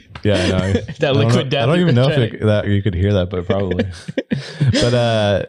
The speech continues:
Speaker 1: but, like, uh, if you're, like, an influencer or someone who isn't a photographer, uh, I think that, yeah, it makes <laughs> sense. Uh, you know, how can I argue that?
Speaker 2: Yeah.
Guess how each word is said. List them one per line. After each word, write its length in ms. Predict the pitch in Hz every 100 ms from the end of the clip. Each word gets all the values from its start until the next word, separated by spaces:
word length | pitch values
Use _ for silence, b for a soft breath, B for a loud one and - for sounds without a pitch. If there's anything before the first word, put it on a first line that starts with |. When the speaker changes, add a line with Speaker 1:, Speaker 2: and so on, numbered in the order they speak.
| - _ 113
Speaker 1:
but, 380 | 110 113 98
like, 380 | 107 107 98 -
uh, 560 | 104 101 95 90 82 - - -
if 120 | 113
you're, 140 | 143
like, 160 | 120 113
an 80 | 90
influencer 460 | 131 127 113 104 101
or 60 | 98
someone 260 | 127 113
who 100 | 104 90
isn't 320 | 110 107 104 -
a 200 | 95 92
photographer, 1000 | - - 85 90 101 - 127 127 127 -
uh, 420 | 101 92 85 71 - _ _ _ _ _ _ _ 98
I 80 | 98
think 340 | 117 110 -
that, 400 | 98 90 80 -
yeah, 220 | 104 95
it 40 | 90
makes 260 | 90 80
<laughs> 80 | -
sense. 400 | 113 98 - - -
Uh, 240 | 92 - -
you 240 | 139 95 95
know, 500 | 90 90 87 - -
how 200 | - 101
can 140 | 101 95
I 40 |
argue 380 | 76 87 85 87
that? 280 | 85 85 - -
Speaker 2:
Yeah. 320 | 127 123